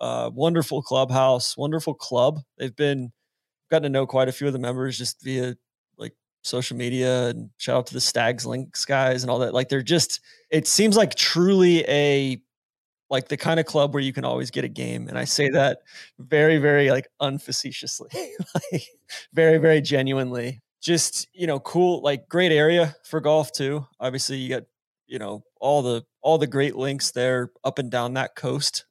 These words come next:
Um, I think it's probably the most underrated golf area in the world,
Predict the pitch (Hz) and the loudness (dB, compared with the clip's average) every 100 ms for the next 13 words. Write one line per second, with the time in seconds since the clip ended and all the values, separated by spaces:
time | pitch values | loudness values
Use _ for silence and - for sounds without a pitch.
0 | _ 120 120 117 113 - 131 160 131 - | _ -10 -6 -6 -8 -6 -4 -2 -2 -4
1 | 123 143 131 120 127 123 127 135 131 123 | 0 0 0 -4 -6 -6 -4 -2 -2 -2
2 | 123 127 - _ _ _ _ _ - 123 | -2 -4 -6 _ _ _ _ _ -4 0
3 | 123 - - - _ _ _ 127 127 127 | 0 -2 -10 -20 _ _ _ -4 -2 -2
4 | 127 117 113 110 120 170 202 | -2 -4 -6 -4 -2 -2 -2